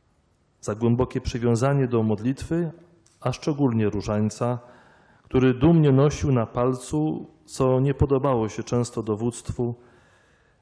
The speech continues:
był wielokrotnie prześladowany, poniżany,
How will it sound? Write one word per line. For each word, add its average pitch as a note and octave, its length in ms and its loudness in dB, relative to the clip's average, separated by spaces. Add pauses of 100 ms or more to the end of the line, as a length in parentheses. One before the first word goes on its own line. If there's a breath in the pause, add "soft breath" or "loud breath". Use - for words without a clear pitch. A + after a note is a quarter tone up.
był D#3+ 160 4
wielokrotnie D3+ 840 0
prześladowany, C3 920 -2
poniżany, G#2 880 -2